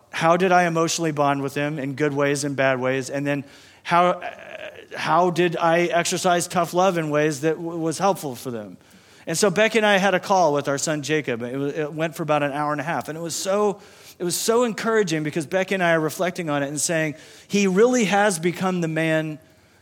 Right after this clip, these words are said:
in many ways, never perfectly right, but that we had always hoped he would be." And his current chapters of his story right now are good. It's what we've wanted. It's, it's who we thought he would become. But also, truthfully,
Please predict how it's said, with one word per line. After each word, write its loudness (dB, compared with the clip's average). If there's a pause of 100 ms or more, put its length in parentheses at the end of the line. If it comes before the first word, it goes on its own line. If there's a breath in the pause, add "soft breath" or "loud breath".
in -6
many 0
ways, 0
never -4
perfectly -4
right, 0
but -6
that -2
we 0
had 0
always 0
hoped -2
he -2
would -4
be." -8 (340 loud breath)
And -4
his -4
current -2
chapters 0
of -4
his -4
story 0
right 0
now -4 (420 soft breath)
are -4
good. 0 (540 soft breath)
It's -8
what 2
we've 0
wanted. -4
It's, -8
it's -12
who -2
we 0
thought 0
he -6
would -6
become. -8 (380 loud breath)
But 0
also, 0
truthfully, -4